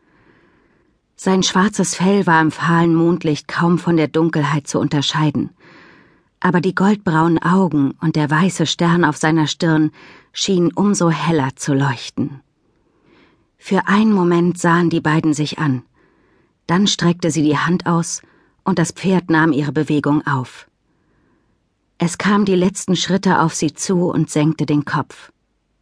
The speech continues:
Behutsam tasteten die weichen Nüstern über ihren Arm, und als sie ihre Stirn an seine legte, war es wieder da. Das vertraute Gefühl zweier Energien,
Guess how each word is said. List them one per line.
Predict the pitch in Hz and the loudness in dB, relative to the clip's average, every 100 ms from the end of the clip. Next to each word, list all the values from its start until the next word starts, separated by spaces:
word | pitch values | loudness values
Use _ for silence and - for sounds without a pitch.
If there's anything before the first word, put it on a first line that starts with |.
| _ _ _ _ _ _ _ _ _ _ _ | _ _ _ _ _ _ _ _ _ _ _
Behutsam | 214 170 220 254 - 202 180 | -2 0 0 0 0 0 0
tasteten | - 190 202 196 147 | 0 -2 -2 -4 0
die | 160 151 | 0 0
weichen | 151 170 - 156 | 0 0 0 2
Nüstern | 160 165 - 160 | 2 0 0 0
über | - 160 | 0 0
ihren | 151 147 151 - | -2 0 -2 0
Arm, | 160 147 151 - - - _ _ _ _ | 0 2 0 -4 -20 -20 _ _ _ _
und | - 208 | -4 -2
als | 196 190 | -2 0
sie | 185 | 0
ihre | 180 170 | 2 0
Stirn | - 202 214 | 0 0 2
an | 156 165 | 2 0
seine | 170 175 190 | 2 2 2
legte, | 170 170 - 156 156 - _ _ _ _ | 2 0 -2 -2 -2 -8 _ _ _ _
war | 170 180 | 0 0
es | 170 180 | 0 -2
wieder | 180 175 | 0 0
da. | 175 147 123 - _ _ _ _ _ _ _ _ _ _ | 2 0 -4 -12 _ _ _ _ _ _ _ _ _ _
Das | 160 - | -4 -2
vertraute | 190 185 175 202 196 | -4 -2 0 0 0
Gefühl | 170 165 - 190 165 | -2 -2 -2 0 0
zweier | - - 175 175 160 | -2 0 2 2 2
Energien, | 160 160 151 160 170 160 | 2 2 0 0 2 2